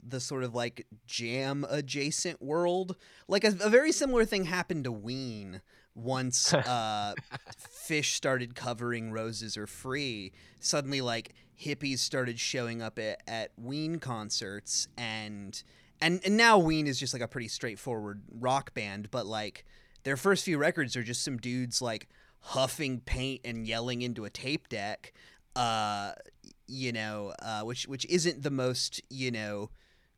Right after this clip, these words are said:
Speaker 1: crunchy jam band thing to do. But, like, they, when they got pulled into that world, they suddenly got this, like, bump up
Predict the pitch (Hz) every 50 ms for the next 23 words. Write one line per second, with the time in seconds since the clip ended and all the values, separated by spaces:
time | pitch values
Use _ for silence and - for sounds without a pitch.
0 | _ _ - - 180 170 160 - - 156 135 120 143 143 147 143 135 127 123 120
1 | 120 123 120 - 131 120 120 104 104 104 107 131 135 127 110 104 101 104 - -
2 | - - - _ - - _ _ _ _ _ _ _ - - - - - 127 131
3 | 143 135 117 127 123 117 117 113 - - - - - - - 127 151 151 156 151
4 | 147 110 120 135 147 147 147 151 143 156 147 - - - 175 170 151 147 143 131
5 | 131 127 107 120 170 220 226 175 131 139 131 - 185 151 139 131 131 123 - 127
6 | 117 - 120 117 - 110 101 _ - 101 107 - _ - 117 120 - 147 135 135
7 | 127 - - - 120 127 135 135 -